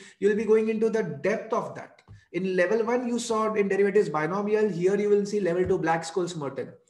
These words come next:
In level one equity, you saw dividend discount model. Now in level two, you'll see free cash flow model, residual income model. You will see the private company valuations. You'll see all the things in the detail. Okay. The only good thing that I can talk about level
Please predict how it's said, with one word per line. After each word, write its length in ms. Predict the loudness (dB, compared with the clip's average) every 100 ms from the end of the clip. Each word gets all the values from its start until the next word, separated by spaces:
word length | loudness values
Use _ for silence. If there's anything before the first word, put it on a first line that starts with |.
| -20 _ -8
In 140 | 0
level 240 | 0 2 0
one 100 | -2
equity, 300 | -4 -4 -2
you 160 | -2
saw 240 | -2 -2 0
dividend 400 | 0 2 2 0
discount 300 | -2 -4 -2
model. 280 | 0 0
Now 240 | -2 -2 -4
in 100 | -2
level 220 | 0 2
two, 60 | 2
you'll 100 | 0
see 320 | -6 -8 -10 _ _
free 220 | -6 -4
cash 240 | 0 -2 -2
flow 160 | -4
model, 320 | -2 -2 -2 -2
residual 400 | -4 0 0 0
income 320 | 0 -4 -4
model. 380 | -4 -2 -4 -6 -12 -16 -2
You 100 | 2
will 100 | 2
see 600 | 0 -6 -6 -6 -8 -6
the 460 | 0 2 2 0 -2
private 360 | -2 -2 -2
company 280 | -4 -4 -4
valuations. 420 | -4 -2 -4 -4
You'll 100 | -8
see 300 | -6 -8 -8 -4
all 260 | 0 0
the 100 | 0
things 260 | -4 -6 -8
in 80 | -8
the 80 |
detail. 400 | -6 -8 -8 -10 -14 _ _ _ _ _ _ _ _ _ _
Okay. 280 | -6 -4 -6 -16 -20 _
The 140 | 0 2
only 240 | 2 2
good 480 | 0 -4 -4 -4 -2
thing 160 | -2
that 140 | 0 0
I 40 |
can 240 | 0 -2 0
talk 220 | 0 0
about 280 | 0 0 2
level 300 | 2 4